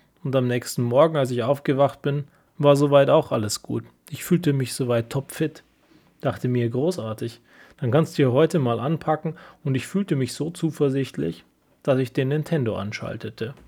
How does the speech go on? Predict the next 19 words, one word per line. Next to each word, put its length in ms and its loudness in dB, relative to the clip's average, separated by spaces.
Super 340 -2
Mario. 640 0
Weil 140 4
ich 60 4
mir 140 4
dachte, 280 4
na 100 2
ja, 200 4
vielleicht 300 2
hast 180 -4
du 80 2
wenigstens 460 0
beim 180 2
Super 200 2
Mario 320 2
Spielen 300 -2
keine 260 -4
komischen 480 -2
Gefühle. 480 -2